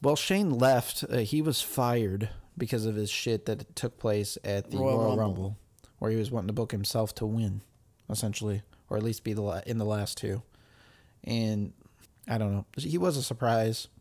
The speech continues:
Speaker 1: He, I will say he had top three pops of the night
Speaker 2: Oh, yeah,
Speaker 1: when he
Speaker 2: I'm
Speaker 1: came out.
Speaker 2: The, the entrance music, like, Shane McMahon, like,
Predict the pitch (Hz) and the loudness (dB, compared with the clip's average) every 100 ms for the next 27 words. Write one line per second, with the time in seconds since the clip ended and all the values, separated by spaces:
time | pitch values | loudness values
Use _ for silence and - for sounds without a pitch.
0 | _ 131 131 131 - 117 113 117 - 113 | _ -4 -4 -4 -2 0 0 0 0 2
1 | 110 113 107 110 113 - 113 - 110 101 | 2 2 2 0 -4 -2 -2 0 -2 0
2 | 113 110 - 101 110 110 - _ - - | 0 0 -2 0 0 -2 -4 _ -20 -18
3 | - 170 135 135 123 120 135 113 113 98 | 0 2 2 2 2 2 2 2 2 0
4 | - - 135 131 123 127 147 156 156 - | -4 -4 -2 -2 -2 0 0 0 0 0
5 | 151 151 143 143 - 135 120 - 165 165 | 0 2 2 0 -2 -2 -2 0 0 0
6 | 151 139 139 131 110 98 - - | 0 0 0 -2 -2 -4 -6 -14